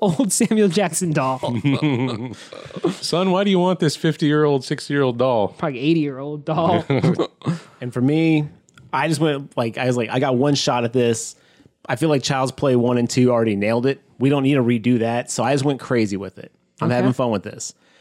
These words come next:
Speaker 3: Now, as you know, for my voice actor for Chucky,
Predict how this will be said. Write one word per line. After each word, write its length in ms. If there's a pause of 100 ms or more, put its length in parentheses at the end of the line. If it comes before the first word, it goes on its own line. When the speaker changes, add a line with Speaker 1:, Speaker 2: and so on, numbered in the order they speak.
(120)
Speaker 3:
Now, 120
as 120
you 80
know, 380
for 140
my 140
voice 320
actor 240
for 140
Chucky, 560